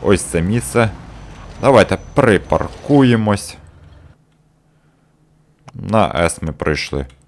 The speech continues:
Сто баксів отримали, так що на цьому це все. На зв'язку був Деймон. Підписуємось на мій канал, ставимо вподобайки, пишемо в коментарях.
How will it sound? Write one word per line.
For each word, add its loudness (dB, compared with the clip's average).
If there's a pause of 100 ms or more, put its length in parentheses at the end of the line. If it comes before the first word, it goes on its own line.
(1600)
Сто 0
баксів 2
отримали, 4
так 2
що 2 (600)
на -2
цьому -2
це 0
все. 2 (760)
На 0
зв'язку 0
був 2
Деймон. 4 (560)
Підписуємось -2
на 2
мій -2
канал, 4
ставимо 4 (420)
вподобайки, 4
пишемо 2
в -8
коментарях. 2